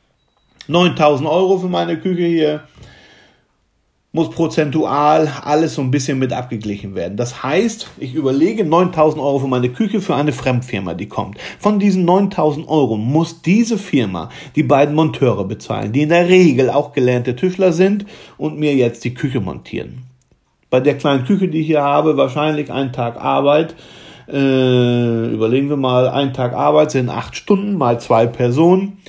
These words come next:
Mit L K W, der kommt, der auch bezahlt werden möchte, der hier steht. Solange der hier auf meinem Grundstück steht,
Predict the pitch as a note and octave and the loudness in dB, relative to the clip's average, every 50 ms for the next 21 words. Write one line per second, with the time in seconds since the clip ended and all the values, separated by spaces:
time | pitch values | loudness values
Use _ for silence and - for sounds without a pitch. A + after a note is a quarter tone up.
0 | - - - - - - C#3 D#3+ E3 E3 - - - - - - D#3+ F#3 F#3 F#3 | -20 -20 -20 -18 -6 0 2 2 2 0 -2 -12 -16 -8 0 4 4 4 4 4
1 | G3 F#3 F3 F3+ F#3 F3+ F3+ F3+ E3 D#3+ E3 - F3+ F#3 F#3+ G3+ F#3 - - - | 2 2 2 2 2 4 4 2 2 0 0 0 0 0 0 0 -4 -6 -4 0
2 | E3 D3 C3+ - - - - F3 D#3 - - E3+ D#3+ E3 F3 E3 D#3+ E3 D#3+ - | 2 2 4 2 2 0 -2 -4 -4 -2 -2 0 0 0 0 -2 -2 -2 0 0
3 | C3 D#3+ D#3 D#3 E3 E3+ D#3+ E3 - F3 D3+ D3+ D3+ D3 D3 E3+ D#3 - - - | -2 -2 -4 -2 -2 -2 -2 -4 -6 -4 -2 0 0 0 0 -2 -6 -6 -2 0
4 | E3+ F3 F#3 F3+ - C#3 C3+ C3+ C#3 C#3 C3+ C#3+ C#3 C3+ C3 E3+ E3+ D#3 D3+ D#3 | 2 2 2 2 0 0 0 0 0 -2 0 0 0 0 2 2 4 4 4 2
5 | D#3 C#3+ C3+ C3+ C3+ D#3 F3 E3 D#3+ - F3+ D#3+ D3+ - - - F3 F3+ F#3 F#3 | 0 -2 -2 0 0 0 0 0 0 -2 -2 -2 -2 -4 -4 2 4 4 6 4
6 | F#3 | 2